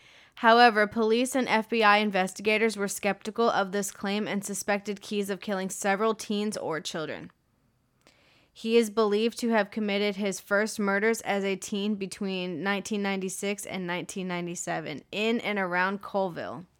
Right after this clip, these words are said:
Julie Harris, a twelve-year-old Special Olympics medalist in skiing, disappeared in nineteen ninety-six. Her remains were found a year later in a wooded area a few miles away.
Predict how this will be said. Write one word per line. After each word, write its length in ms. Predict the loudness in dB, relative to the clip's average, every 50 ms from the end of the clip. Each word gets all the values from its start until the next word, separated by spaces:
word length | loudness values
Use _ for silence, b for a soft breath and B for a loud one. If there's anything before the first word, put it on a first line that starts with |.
| b b b b b b b b b b b b
Julie 420 | -10 0 4 6 6 6 6 4
Harris, 540 | 2 2 4 4 6 6 4 2 0 -4 -6 -6
a 140 | -4 -4 -4
twelve-year-old 920 | -6 -2 0 0 0 0 0 0 0 2 2 4 4 4 2 0 -2 -6
Special 480 | -10 -4 0 0 0 0 -2 -2 0
Olympics 720 | 0 0 0 0 -2 -2 -4 -4 -2 -2 -4 -4 -4 -4 -6
medalist 600 | -4 -2 -2 -2 -2 -2 -2 -2 -4 -4 -8 -10
in 220 | -10 -8 -8 -6
skiing, 720 | -6 -6 -8 -8 -8 -6 -4 -4 -2 -4 -4 -4 -6 -8 -10 _
disappeared 580 | -6 -6 -4 -4 -6 -8 -6 -4 -2 -2 -2 -2
in 160 | -4 -4 -4
nineteen 460 | -4 -4 -4 -6 -6 -4 -4 -2 -2
ninety-six. 840 | -2 -2 -2 -2 -4 -6 -8 -6 -6 -6 -6 -6 -10 -12 -12 -12 -14 b b b b b b b b b b
Her 180 | -2 0 2
remains 500 | 2 2 2 2 2 0 0 0 -2 -2
were 140 | 0 -2 -2
found 320 | -2 -2 -4 -2 -2 -2 -4
a 40 |
year 340 | -6 -6 -4 -2 -2 -2 -2
later 320 | -2 -2 -2 0 0 0 0
in 180 | 0 0 -2
a 120 | -2 -2 -2
wooded 380 | -2 -2 0 0 0 0 0
area 400 | 0 0 2 2 2 2 2 2 0
a 80 | -2 -4
few 280 | -4 -6 -6 -4 -2
miles 380 | 0 2 2 2 2 0 -2 -4
away. 400 | -6 -6 -6 -6 -6 -8 -10